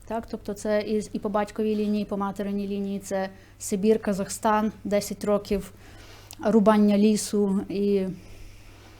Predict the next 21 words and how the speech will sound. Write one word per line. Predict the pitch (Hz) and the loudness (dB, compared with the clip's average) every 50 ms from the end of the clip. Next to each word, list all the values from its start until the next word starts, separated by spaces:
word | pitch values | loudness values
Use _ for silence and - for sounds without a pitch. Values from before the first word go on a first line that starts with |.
| - - - - - - | -20 -18 -18 -14 -8 -2
ну, | 233 226 208 196 190 | -2 0 0 0 0
якось | 190 196 196 196 180 - | -2 -2 -4 -6 -8 -6
так. | - 175 180 208 - - - - - - - - - - - - - - - - - - - - - - | -4 -4 -4 -4 -6 -8 -16 -18 -20 -20 -20 -18 -18 -18 -20 -20 -20 -20 -20 -20 -20 -20 -20 -14 -8 -4
Потім | 214 - 220 202 | -4 0 0 0
скитання | 180 - - - - - 214 208 208 208 208 202 202 196 196 196 180 180 | 0 0 -2 -2 0 2 2 2 2 2 2 2 2 0 0 -2 -2 -2
в, | 185 196 190 196 190 190 190 190 - - - - - - - - - - - - - - - - | 0 0 2 2 2 0 0 -4 -6 -12 -20 -20 -20 -20 -20 -20 -20 -20 -20 -20 -20 -20 -14 -8
м, | - 208 202 196 202 - - - - | -6 -2 -2 -2 -2 -4 -8 -10 -6
взагалі | 185 202 214 196 202 208 202 208 208 202 196 196 - - - - - | -2 0 2 2 2 2 4 4 4 4 2 2 -2 -6 -14 -16 -10
чужому | - - 220 180 180 226 220 202 202 196 | -4 0 2 4 6 6 6 6 6 4
місті, | 196 202 220 226 - - - 254 247 240 - - - - - | 4 4 4 2 0 -2 -2 -2 -2 -4 -6 -14 -20 -18 -14
ну, | 254 - 220 196 196 | -10 -4 -4 -4 -4
тобто | 196 190 - - 196 | -4 -4 -2 0 2
Львові, | 190 196 214 220 214 208 214 | 4 6 6 6 6 6 4
який | 208 202 - 214 | 2 2 0 -2
фактично | 202 - 202 - 214 - - 208 196 | -4 -4 -4 -4 -4 -4 -2 -2 0
був | 180 208 208 190 | 2 4 4 4
місцем | 208 214 208 - - 214 208 | 4 2 2 2 0 2 2
народження, | 208 208 226 247 247 208 214 202 208 196 196 196 | 4 6 6 6 6 6 4 0 0 0 0 0
але | 190 196 196 190 - - | -2 -2 -4 -4 -4 -4
після | 214 202 - 208 202 202 196 196 - - - - - - - - - - | -4 -2 0 0 0 0 0 -4 -8 -14 -14 -16 -16 -16 -16 -14 -6 0
висилки, | 185 214 220 220 - 226 208 202 - - 196 196 | 4 4 4 4 2 0 0 0 -2 -2 -2 -2